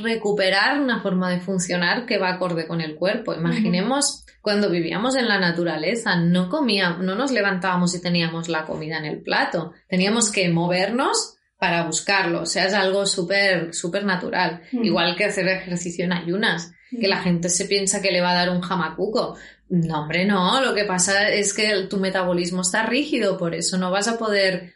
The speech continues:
Speaker 1: moverte en ayunas, pero si no es algo súper natural. Y recuperar esto, el hecho de
Speaker 2: Ujú.
Speaker 1: pasar un poco de hambre,
Speaker 2: Ya.
Speaker 1: pasar frío, que es un estímulo natural.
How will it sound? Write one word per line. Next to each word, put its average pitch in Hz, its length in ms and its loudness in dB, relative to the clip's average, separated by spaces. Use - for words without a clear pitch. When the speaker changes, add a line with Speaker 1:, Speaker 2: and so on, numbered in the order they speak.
Speaker 1:
moverte 180 380 0
en 165 100 -2
ayunas, 165 380 -4
pero 196 140 -4
si - 140 -2
no 175 100 2
es 170 60 -2
algo 180 260 0
súper 208 460 -2
natural. 185 480 0
Y 170 80 0
recuperar 175 600 0
esto, 190 420 0
el 160 100 -4
hecho 170 240 -2
de 208 100 2
Speaker 2:
Ujú. 208 60 -2
Speaker 1:
pasar 185 300 0
un 208 140 0
poco 226 220 -2
de 196 120 0
hambre, 185 500 2
Speaker 2:
Ya. 233 220 -4
Speaker 1:
pasar 214 320 2
frío, 233 640 0
que 196 80 -2
es 180 80 0
un 208 160 2
estímulo 214 800 0
natural. 180 840 0